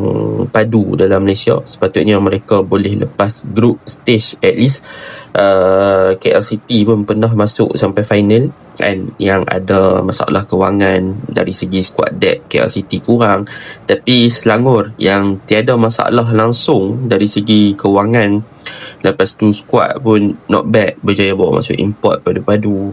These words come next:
pemain-pemain lokal yang hebat. Tapi you cannot give fight pun dalam group G untuk A C L dua ataupun A F C Champions League ni adalah sesuatu yang sangat-sangat mengecewakan.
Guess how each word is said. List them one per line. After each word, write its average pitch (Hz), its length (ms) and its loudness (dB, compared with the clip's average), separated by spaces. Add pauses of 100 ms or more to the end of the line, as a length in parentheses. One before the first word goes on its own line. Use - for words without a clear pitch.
pemain-pemain 95 640 0
lokal - 240 -4
yang 95 240 0
hebat. 110 400 0 (160)
Tapi 135 480 0
you 104 240 2
cannot 107 400 0
give 117 240 0 (240)
fight - 400 -4
pun 117 240 0 (360)
dalam 107 800 4
group 117 400 2
G 107 400 2 (320)
untuk 104 560 2 (160)
A 104 80 2
C - 160 -2
L 107 160 0
dua 101 240 2
ataupun - 400 -2
A - 100 0 (140)
F 104 80 -6
C - 120 -2
Champions 101 360 2
League 107 200 2
ni 139 100 4 (260)
adalah 104 320 0
sesuatu 104 480 0
yang 98 320 2 (880)
sangat-sangat 104 640 0
mengecewakan. 101 880 2